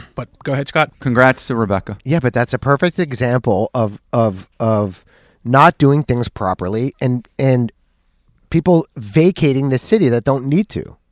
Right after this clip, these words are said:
Speaker 3: You know, that, that business is going to another state. You know, and I'm sure that's just a microcosm of what's happening here, you know, is that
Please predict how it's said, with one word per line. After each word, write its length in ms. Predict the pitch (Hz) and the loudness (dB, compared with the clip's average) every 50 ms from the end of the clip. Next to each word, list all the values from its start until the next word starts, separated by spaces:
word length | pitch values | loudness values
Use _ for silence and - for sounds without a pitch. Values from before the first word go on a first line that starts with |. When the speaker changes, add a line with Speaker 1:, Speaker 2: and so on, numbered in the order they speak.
| _ _ _ _ _ | _ _ _ _ _
Speaker 3:
You 140 | - 120 135 | -2 0 2
know, 280 | 135 123 120 139 - - - | 2 2 2 0 -2 -4 -2
that, 240 | - 147 175 190 - - | 2 2 2 2 0 -2
that 300 | 120 139 143 170 196 - _ _ - - | 0 4 4 4 4 2 _ _ -8 -2
business 400 | - 135 127 139 170 175 170 - | -2 0 0 2 0 0 0 -2
is 200 | 170 165 - - - _ - | -4 -8 -10 -10 -14 _ -4
going 240 | 120 117 123 143 151 | -2 -2 -2 -2 0
to 100 | - 147 | 0 2
another 200 | 147 156 170 190 | 2 2 0 0
state. 340 | - - 240 254 254 - - _ _ _ _ _ _ _ _ _ _ _ _ _ _ _ _ _ _ | 0 2 2 2 2 0 -4 _ _ _ _ _ _ _ _ _ _ _ _ _ _ _ _ _ _
You 80 | - 151 | 0 4
know, 140 | 170 180 165 | 6 6 6
and 160 | 156 156 170 | 6 4 4
I'm 160 | 151 165 175 | 4 4 4
sure 240 | 156 - - 202 185 | 4 6 6 6 6
that's 200 | 165 185 185 - | 6 6 4 4
just 200 | - 226 202 - | 4 2 4 4
a 40 | 202 | 2
microcosm 760 | 165 156 151 160 196 - 196 156 - - 139 135 135 151 143 | 2 2 4 2 2 2 0 0 0 0 0 2 2 2 2
of 180 | 143 131 113 104 | 0 0 -2 -2
what's 220 | 113 143 160 - | 0 0 0 2
happening 480 | - 147 175 220 - 127 101 95 95 87 | 0 0 0 0 -2 -2 -4 -4 -6 -6
here, 260 | 87 76 58 - - _ _ _ _ _ _ _ _ _ _ - | -8 -10 -12 -14 -18 _ _ _ _ _ _ _ _ _ _ -4
you 120 | 120 127 | -2 0
know, 200 | 131 127 117 139 | 2 2 2 0
is 160 | 147 156 120 | 0 0 2
that 260 | 143 139 131 131 - | 2 4 4 2 0